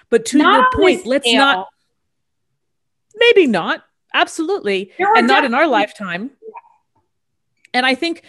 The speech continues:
Speaker 1: I think that these are definitely important things to note. And I think that what's usually hard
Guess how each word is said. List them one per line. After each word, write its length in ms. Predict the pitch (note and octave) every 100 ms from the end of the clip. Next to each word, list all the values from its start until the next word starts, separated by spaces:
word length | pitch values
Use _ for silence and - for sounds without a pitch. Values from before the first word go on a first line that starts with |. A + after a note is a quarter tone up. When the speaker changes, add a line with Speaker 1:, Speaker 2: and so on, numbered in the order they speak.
| - -
Speaker 1:
I 60 |
think 200 | B3 D4+
that 160 | D4+ -
these 180 | C4+ A#3
are 80 | B3
definitely 540 | B3+ B3 C#4 C4 A#3
important 500 | G#3+ A3+ B3 A3+ A3
things 360 | A#3 A3 G3+ -
to 100 | G#3
note. 400 | B3+ C#4+ - _ _ _ _
And 140 | G#3
I 80 | A3
think 300 | A3+ A#3+ A#3+
that 180 | A#3 - _ _
what's 220 | G#3 G#3
usually 500 | G3+ C#4+ G4 D#4+ G3+
hard 500 | E3+ F3 E3 E3+ -